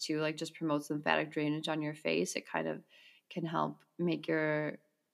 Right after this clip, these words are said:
cheekbones look a little bit more sculpted. I think it's more of an aesthetic product, but I really like it. I really like doing both of those things, especially when I have more time on the weekend before I go out. Um,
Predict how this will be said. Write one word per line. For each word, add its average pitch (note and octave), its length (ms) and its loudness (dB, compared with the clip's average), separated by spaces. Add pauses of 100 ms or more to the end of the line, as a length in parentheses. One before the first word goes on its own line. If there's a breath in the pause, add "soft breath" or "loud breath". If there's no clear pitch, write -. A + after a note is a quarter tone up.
(760)
cheekbones G#3+ 600 4
look G#3 120 -4
a F#3+ 40 2
little E3+ 120 2
bit D#3 120 0
more D#3+ 160 -4
sculpted. G3+ 1040 2
I F#3 140 -4
think F3+ 180 0
it's E3+ 200 -2
more D#3+ 240 2
of D#3+ 100 -4
an D#3+ 140 0
aesthetic D#3+ 720 -2 (440 soft breath)
product, G3 580 2
but D3+ 320 0
I - 60 0
really D#3+ 300 2
like D3+ 300 0
it. G#3 260 4 (600)
I F3+ 60 6
really F3 200 10
like E3 160 2
doing E3 160 4
both D#3 220 -2
of E3 80 -2
those E3 220 0
things, E3+ 500 0
especially - 360 0
when D#3+ 100 4
I D#3+ 40 6
have D#3 120 4
more D#3 160 2
time D#3 260 0
on D3+ 60 0
the D#3 80 2
weekend F3 360 2
before E3 240 -2
I D#3+ 60 2
go D#3 180 0
out. D#3+ 500 4
Um, D3+ 540 -2